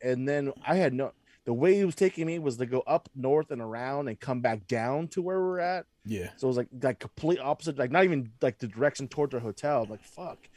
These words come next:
Speaker 1: It took us forever to get out of there and get to a road, like, to the point where I just got on a road and hope it led <laughs> to the fucking hotel.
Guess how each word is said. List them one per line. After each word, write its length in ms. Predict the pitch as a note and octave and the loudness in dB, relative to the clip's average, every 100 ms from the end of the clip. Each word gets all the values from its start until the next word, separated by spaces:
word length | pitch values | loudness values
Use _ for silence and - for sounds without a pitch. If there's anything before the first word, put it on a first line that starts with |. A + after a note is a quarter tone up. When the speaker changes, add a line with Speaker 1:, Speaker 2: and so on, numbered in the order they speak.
| - - _ _ - | -20 -20 _ _ -4
Speaker 1:
It 140 | D3 | -2
took 160 | - F#3+ | 0 0
us 80 | C#3+ | 0
forever 680 | - B2+ - F3+ D3+ G2 - - | -2 -4 2 2 2 0 -6 -12
to 100 | B2+ | -6
get 160 | A#2 A#2+ | -2 -2
out 180 | A#2+ | 0
of 80 | B2 | -2
there 140 | G#2+ G#2 | -2 -6
and 160 | G#2 | -6
get 140 | A#2+ - | -8 -6
to 100 | A#2 | -4
a 60 | |
road, 200 | A2+ A#2+ | -2 0
like, 140 | A#2 - | -2 0
to 100 | F3 | 0
the 80 | |
point 200 | D#3 E3+ | 2 2
where 100 | D3 | 2
I 160 | C3 F3 | 2 2
just 180 | G#3+ C#3 | 0 -2
got 120 | D3 | -2
on 60 | C3+ | 0
a 40 | |
road 440 | A2 A#2 B2+ F3 A#3 _ _ _ - | -2 -2 0 0 -4 _ _ _ -6
and 120 | C#3+ | -2
hope 300 | - F#3+ - | 4 4 4
it 120 | D3+ | 2
led 280 | C3 D3+ C3 | 4 4 4
<laughs> 200 | - - | -6 -4
to 220 | E3+ D3+ | 0 0
the 160 | D3 C#3 | -2 -4
fucking 260 | C3 C3 A2+ | -4 -6 -4
hotel. 440 | A2 - C3 - | -4 0 0 -2